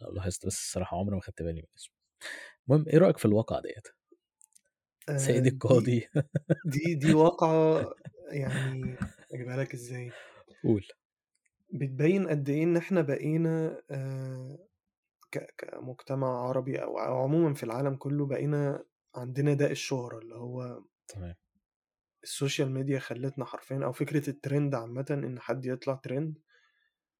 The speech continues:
Speaker 2: بقى عاملة زي المرض كده، اللي هو أي حد
Speaker 1: أوكي.
Speaker 2: بيبقى مستني ال-، اللحظة ديت، اللي هو ها، هتضرب معاه وينتشر ويتشهر ويتعمل معاه لقاءات ويتجاب على قناة مين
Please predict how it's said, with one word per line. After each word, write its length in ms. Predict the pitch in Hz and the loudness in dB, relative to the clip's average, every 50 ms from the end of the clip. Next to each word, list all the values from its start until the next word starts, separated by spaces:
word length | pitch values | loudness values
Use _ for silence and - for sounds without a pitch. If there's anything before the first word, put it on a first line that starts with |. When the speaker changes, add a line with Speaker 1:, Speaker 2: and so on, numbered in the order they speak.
| _ _ _ _ _ _ _ - | _ _ _ _ _ _ _ -6
Speaker 2:
بقى 160 | 127 127 127 | -2 0 2
عاملة 180 | 135 143 151 160 | 4 4 4 4
زي 180 | 143 135 131 | 4 4 2
المرض 440 | 131 131 131 135 135 131 127 120 - | 0 0 2 2 2 2 2 -2 -4
كده، 240 | - - 123 123 117 | -6 -10 -10 -10 -10
اللي 160 | 117 120 117 | -14 -14 -14
هو 520 | 117 127 127 127 127 123 - - - - - - | -12 -10 -8 -6 -6 -6 -8 -8 -12 -12 -8 -4
أي 160 | 143 147 143 | 0 0 0
حد 200 | - - 151 147 | 0 0 0 -2
Speaker 1:
أوكي. 120 | 143 143 127 | 0 -2 -2
Speaker 2:
بيبقى 160 | 135 131 127 | -2 -4 -4
مستني 920 | 131 127 123 - - - - 139 139 147 147 143 135 127 120 117 113 - - - | -4 -4 -6 -6 -6 -4 -2 0 2 2 2 2 0 0 -2 -4 -6 -8 -10 -12
ال-، 300 | 120 127 123 127 123 123 123 127 127 127 127 - - - | -10 -10 -10 -10 -10 -12 -12 -14 -14 -14 -14 -14 -12 -12
اللحظة 520 | 123 127 131 143 143 - 156 143 143 139 | -10 2 6 6 6 6 4 0 0 0
ديت، 340 | 131 135 143 147 147 143 139 | 2 4 4 6 4 4 2
اللي 180 | 127 131 123 123 | -2 -4 -4 -4
هو 260 | 127 131 139 139 139 | -2 0 0 0 0
ها، 440 | 131 131 127 123 - 135 143 143 139 131 | 0 -2 -4 -6 -4 -2 -2 -2 -2 -4
هتضرب 420 | 127 - 143 143 143 139 123 127 | -4 -2 -2 0 0 0 -2 -2
معاه 360 | 131 123 123 131 139 143 147 | -4 -6 -2 0 0 2 2
وينتشر 720 | 147 143 135 127 117 123 120 - - 135 - - 151 143 143 | 2 0 0 -2 -6 -8 -10 -10 -10 -8 -6 -4 -2 -2 -2
ويتشهر 580 | 131 127 - - - - 131 135 143 147 147 | -4 -6 -8 -10 -10 -6 -4 -2 0 0 0
ويتعمل 560 | 143 135 127 123 117 - 117 123 135 131 127 | 0 0 0 -2 -2 -2 -2 -2 -2 -2 -2
معاه 140 | 131 135 139 | -2 0 0
لقاءات 640 | 139 135 - - 123 - 123 131 139 156 151 - 131 | 0 0 -2 -2 -2 0 2 2 2 2 2 0 -4
ويتجاب 400 | 120 123 117 - 131 131 - 131 | -8 -8 -8 -8 -6 -4 -2 -2
على 180 | 127 127 117 | -2 -4 -6
قناة 320 | - - 120 120 127 127 - _ _ - 139 - - - - 120 | -8 -8 -8 -8 -8 -8 -12 _ _ -16 -14 -14 -14 -16 -18 -16
مين 300 | 127 135 143 156 165 165 | -12 -8 -6 -6 -6 -6